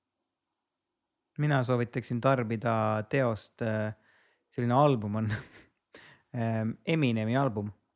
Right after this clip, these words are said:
Mm, äh, Marshall Mathers L P, äh, aastat enam ei mäleta, aga ühesõnaga soovitaksin seda tarbida otsast lõpuni, nii et sa kuulad selle loo, äh,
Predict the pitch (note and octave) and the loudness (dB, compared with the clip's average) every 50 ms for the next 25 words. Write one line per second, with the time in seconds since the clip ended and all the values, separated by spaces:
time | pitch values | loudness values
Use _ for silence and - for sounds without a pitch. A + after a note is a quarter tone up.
0 | _ _ - A#2+ A2+ A2 A2 G#2+ G#2+ G#2+ G#2+ G#2+ G#2 G#2 G#2+ G#2 G#2 G#2 G2+ - | _ _ -8 -4 -4 -2 -2 -2 -2 -2 -2 -2 -2 -2 -2 -2 -4 -4 -6 -10
1 | _ _ _ _ _ _ _ _ C3+ C#3+ C#3+ C#3+ C3 - - A#2 A2+ B2 C3+ C3+ | _ _ _ _ _ _ _ _ 4 4 4 4 4 0 -2 -2 2 2 2 2
2 | - B2 A2 A2 G#2+ C3 C3+ B2+ A2+ - - D3 C3+ A#2+ G#2 - - _ _ - | 2 0 -2 0 0 0 0 0 0 0 2 2 2 2 0 -4 -12 _ _ -10
3 | - B2+ A#2 A2+ A2 A2 A2+ - - - C3 A#2+ - - A2+ - - B2 B2 C3+ | -8 -6 -6 -4 -4 -6 -8 -8 -8 -6 -6 -6 -6 -6 -8 -4 -2 -2 0 0
4 | D#3 F#3+ A3 F3+ C3 - - - A2 A2 A2 A2+ A#2 A#2+ - - A2+ A2 G#2+ A2 | 0 2 2 2 0 -2 -2 -4 -4 -2 0 0 0 0 -2 -4 -6 -6 -6 -6
5 | A2+ - C#3+ C#3 B2 A2+ - A#2+ - - A2+ A2 C3+ B2+ A#2 - C3+ C3+ B2+ G#2 | -2 2 2 2 2 0 -4 -6 -6 -4 -2 0 0 0 4 4 4 4 4 2
6 | A2 A2 G#2 A#2 B2+ - - A#2 - - C3 B2 - - A2+ A2 A2+ A2 G#2 - | -2 -2 0 0 0 0 -2 -4 -2 -2 -4 -2 -2 -4 -2 -2 -2 -2 -4 -6
7 | A2 - C#3+ C#3 B2 A2 G#2+ G2+ - A#2 A2 G#2+ A#2+ C3 A#2+ A2+ A2 - B2 A#2+ | -6 -2 -2 0 0 0 -2 -4 -4 -4 -2 0 0 0 0 0 -2 -2 -2 -2
8 | A2+ A2 | -2 -2